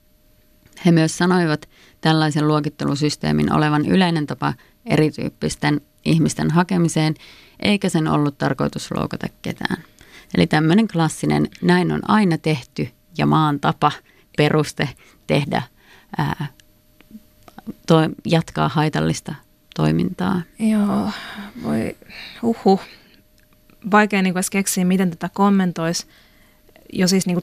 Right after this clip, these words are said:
Speaker 2: tää niinku huonot roolit, öö, on niinku erikoinen jotenkin mun mielestä tapa kästetä. Mutta joo, siis kertoohan tää siitä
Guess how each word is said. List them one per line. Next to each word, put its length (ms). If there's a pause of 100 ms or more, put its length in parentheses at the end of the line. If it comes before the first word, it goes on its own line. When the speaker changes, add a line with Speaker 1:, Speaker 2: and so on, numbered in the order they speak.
Speaker 2:
tää 100
niinku 300
huonot 460
roolit, 600 (260)
öö, 400 (1080)
on 200
niinku 260
erikoinen 680 (580)
jotenkin 380 (400)
mun 220
mielestä 260
tapa 220
kästetä. 480 (800)
Mutta 280
joo, 360
siis 240
kertoohan 560
tää 160
siitä 440